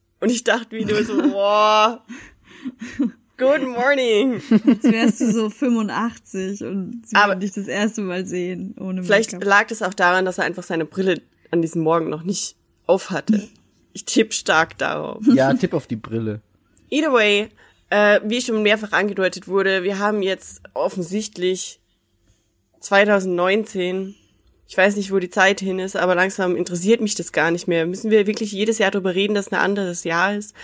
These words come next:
Speaker 1: Auf jeden Fall
Speaker 3: Wir
Speaker 1: haben
Speaker 3: müssen,
Speaker 1: wir
Speaker 3: wir müssen zwangsweise irgendwann drüber reden, weil dann ist wieder Gamescom und die Gamescom hat immer die Jahreszahl dabei stehen.
Speaker 1: Es lässt sich gut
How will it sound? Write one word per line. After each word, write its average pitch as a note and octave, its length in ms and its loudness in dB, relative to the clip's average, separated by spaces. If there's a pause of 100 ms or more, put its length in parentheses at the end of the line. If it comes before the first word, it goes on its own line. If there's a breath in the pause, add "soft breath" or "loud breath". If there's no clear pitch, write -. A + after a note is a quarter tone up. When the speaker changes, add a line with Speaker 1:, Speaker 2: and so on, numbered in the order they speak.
(160 loud breath)
Speaker 1:
Auf G3+ 140 -4
jeden D4 260 -2
Fall B3+ 480 2 (960 loud breath)
Speaker 3:
Wir D3+ 80 4
Speaker 1:
haben E3+ 80 6
Speaker 3:
müssen, A3+ 180 2
Speaker 1:
wir A#3 200 4
Speaker 3:
wir G#3+ 100 2
müssen E3+ 240 -2
zwangsweise D3 720 2
irgendwann D#3 360 0
drüber C3+ 300 -2
reden, D3+ 280 2
weil C3 100 4
dann C3 140 2
ist C#3+ 140 -4
wieder C#3 160 0
Gamescom C#3+ 420 0
und B2 120 -2
die A#2+ 60 -8
Gamescom D3 300 0
hat C3+ 60 0
immer E3+ 200 2
die C3+ 120 0
Jahreszahl B2+ 480 2
dabei G#2+ 300 0
stehen. G2+ 400 -10 (880 soft breath)
Speaker 1:
Es G#3 160 -2
lässt A#3 300 2
sich - 260 -6
gut A#3 400 -2